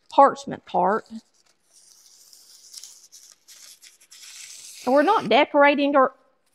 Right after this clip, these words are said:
decorating it or anything. I just wanted to ice it up.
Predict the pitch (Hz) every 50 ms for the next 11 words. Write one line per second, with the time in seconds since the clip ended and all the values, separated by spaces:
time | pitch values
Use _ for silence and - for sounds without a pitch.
0 | _ - 196 196 262 285 285 - 294 269 269 269 277 254 262 262 254 269 262 254
1 | 240 240 240 247 262 254 254 - 269 262 254 254 254 254 - _ _ - - -
2 | _ _ _ _ _ _ _ _ _ _ _ _ _ _ _ _ _ _ _ _
3 | _ _ _ _ _ _ _ _ _ _ - 262 277 277 269 277 - - 254 247
4 | 240 220 196 214 214 202 - - 226 233 240 - - 240 220 226 220 208 190 175
5 | - -